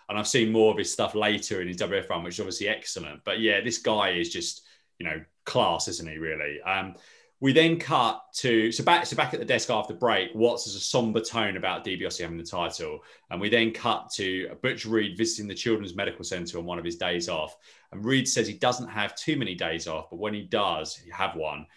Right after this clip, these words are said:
he likes to do stuff like this. And this is all set to Louis Armstrong's "We Have All the Time in the World."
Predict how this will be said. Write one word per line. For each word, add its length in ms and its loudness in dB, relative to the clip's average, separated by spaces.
he 60 -4
likes 240 0
to 100 -8
do 100 -4
stuff 280 -6
like 100 -6
this. 160 -6
And 80 -10
this 120 -4
is 120 -4
all 120 -2
set 280 -2
to 100 -10
Louis 260 0
Armstrong's 560 -4
"We 140 -4
Have 160 0
All 160 -6
the 80 -6
Time 300 -6
in 80 -10
the 60 -8
World." 440 -2